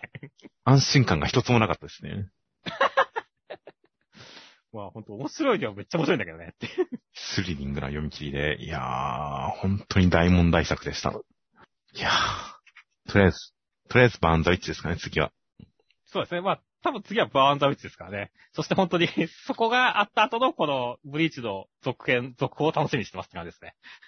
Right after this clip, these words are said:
Speaker 1: <laughs> 久保先生、まあまあまあ、当然もう、売れっ子漫画家さん皆さんに言えることですが、やっぱり、もうすでに働かなくてもいいぐらい稼いでるはずですからね。
Speaker 2: そうだね。
Speaker 1: このレベルまでいくと。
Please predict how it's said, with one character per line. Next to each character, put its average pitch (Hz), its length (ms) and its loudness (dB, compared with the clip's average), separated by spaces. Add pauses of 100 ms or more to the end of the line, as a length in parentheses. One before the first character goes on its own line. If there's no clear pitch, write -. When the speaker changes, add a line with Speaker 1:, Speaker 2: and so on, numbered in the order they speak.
(320)
Speaker 1:
<laughs> 90 200 0
久 - 100 -8
保 101 140 0
先 98 220 8
生、 92 360 2
ま 101 140 6
あ 98 60 4
ま 87 160 4
あ 82 40 4
ま 80 360 0
あ、 - 80 -12
当 101 160 -2
然 107 140 4
も 82 800 2
う、 82 60 -2
売 104 40 4
れ 113 60 6
っ - 40 2
子 - 100 -2
漫 117 160 6
画 110 80 -2
家 - 100 -12
さ 107 120 4
ん 101 80 4
皆 110 280 4
さ 113 200 -2
ん 85 80 -2
に 82 120 -4
言 92 80 2
え 95 40 4
る 95 60 -4
こ 90 100 -12
と 90 60 -8
で 82 80 -4
す - 120 -18
が、 76 340 2 (800)
や 120 80 0
っ 104 40 -4
ぱ 131 80 2
り、 85 380 0 (500)
も 135 140 6
う - 20 6
す - 120 -6
で 123 100 6
に 82 300 2 (140)
働 - 380 0
か 156 80 2
な 143 80 2
く - 80 -12
て - 80 0
も 85 100 0
い 101 60 4
い - 20 4
ぐ 110 80 6
ら 98 60 6
い - 40 0
稼 127 220 0
い 87 40 2
で 82 60 -4
る 73 60 -8
は 78 60 -6
ず - 80 -14
で 73 60 -6
す - 60 -18
か - 100 -10
ら - 40 -12
ね。 110 200 -2 (500)
Speaker 2:
そ - 100 -12
う 110 60 -10
だ 80 80 -14
ね。 113 320 -4
Speaker 1:
こ - 100 -4
の 90 100 4
レ 87 80 4
ベ 78 100 0
ル 71 60 -4
ま 69 80 -6
で 64 80 -8
い - 40 -10
く - 120 -18
と。 73 180 -6